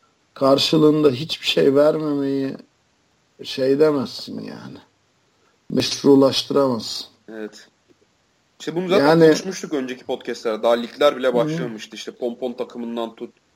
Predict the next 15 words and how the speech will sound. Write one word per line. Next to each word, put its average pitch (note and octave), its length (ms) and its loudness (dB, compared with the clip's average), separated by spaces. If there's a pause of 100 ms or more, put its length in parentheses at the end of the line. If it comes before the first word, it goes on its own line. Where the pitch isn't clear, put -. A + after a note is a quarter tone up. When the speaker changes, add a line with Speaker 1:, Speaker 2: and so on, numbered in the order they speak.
(260)
Speaker 2:
müziğine, A#2 800 -8
ne B2 120 -4
bileyim B2 200 -4
hatta A#2+ 280 -4
sen B2 180 -6
şey B2+ 220 -8
diyordun G#2+ 220 -8
böyle G2 120 -4
handoutlar A2+ 600 -2
dağıtalım G#2 400 -6
falan. G2 320 -10 (960)
Biz A2+ 140 -14
zamanında A2+ 420 -2
dağıtıyorduk G#2+ 500 -4
demişti. G2+ 400 -12